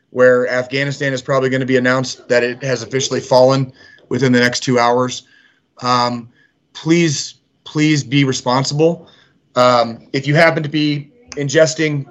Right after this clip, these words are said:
this particular drug right here, I want to remind everybody to wait until you sober up before you make any hasty decisions. Okay? Um, that drug is probably very loosely tied to a lot of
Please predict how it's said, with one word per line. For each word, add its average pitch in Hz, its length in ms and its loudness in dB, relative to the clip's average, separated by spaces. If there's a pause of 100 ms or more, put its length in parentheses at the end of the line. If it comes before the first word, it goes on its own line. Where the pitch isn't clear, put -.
(300)
this 143 180 -4
particular 151 480 0
drug 151 260 4
right 143 200 6
here, 165 360 -4 (320)
I - 80 -10
want 135 200 -2
to 143 80 -2
remind 139 280 2
everybody 156 460 2
to 131 340 -2
wait 135 180 2
until 147 200 -4
you 139 100 0
sober 135 380 4
up 131 120 0
before 127 240 -2
you 127 80 0
make 127 200 0
any 127 100 -2
hasty 123 320 -6
decisions. 107 640 -10 (500)
Okay? 123 480 2 (420)
Um, 117 480 2 (240)
that 135 300 2
drug 151 300 4
is 135 140 -4
probably 135 600 0
very 131 280 0
loosely 135 420 -4
tied 131 400 0
to 127 400 -4
a 131 80 0
lot 127 220 4
of 123 340 2